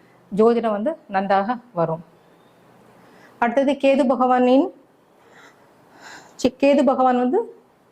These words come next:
ஆ, ஆன்மீகத்துக்கு உண்டான கிரகம். அது உங்க எல்லாருக்கும் தெரியும், ஆன்மீகத்துக்கு உண்டான கிரகம். So, ஆன்மீகத்துல ஈடுபாடு, "எனக்கு வந்து நல்ல ஒரு ஆன்மீக குருவாகணும்னு ஆசையா இருக்கு,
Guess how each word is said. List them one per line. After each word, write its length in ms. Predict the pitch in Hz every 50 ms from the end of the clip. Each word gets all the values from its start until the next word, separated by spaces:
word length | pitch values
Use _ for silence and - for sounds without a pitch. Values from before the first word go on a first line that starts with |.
| _ _ _ -
ஆ, 580 | 208 202 196 202 202 202 202 202 196 202 185 190 196 - _ _ _ _ -
ஆன்மீகத்துக்கு 640 | 196 220 254 269 294 294 277 285 277 277 226 220 214
உண்டான 300 | 208 208 202 208 208 180
கிரகம். 340 | 180 175 175 170 170 175 - -
அது 160 | - 214 220
உங்க 160 | 220 220 214
எல்லாருக்கும் 360 | 220 214 220 226 220 - 220 202
தெரியும், 160 | 208 214 202
ஆன்மீகத்துக்கு 460 | 196 202 208 208 208 208 - 180 190
உண்டான 140 | 196 190 185
கிரகம். 280 | 190 180 180 170 170 - - - - - -
So, 140 | - 240 202
ஆன்மீகத்துல 580 | 196 220 254 285 302 311 302 294 285 - 269
ஈடுபாடு, 720 | 262 233 233 233 240 208 226 220 214 208 196 185 185 - - _ _ _
"எனக்கு 240 | - 214 214 202 214
வந்து 200 | 220 220 226 247
நல்ல 240 | 240 214 208 220 220
ஒரு 100 | 220 214
ஆன்மீக 380 | 196 202 208 226 233 240 233 233
குருவாகணும்னு 480 | 202 208 196 208 202 196 202 208 208
ஆசையா 460 | 196 190 185 180 185 185 - 196 185
இருக்கு, 360 | 175 170 - - 175 175 175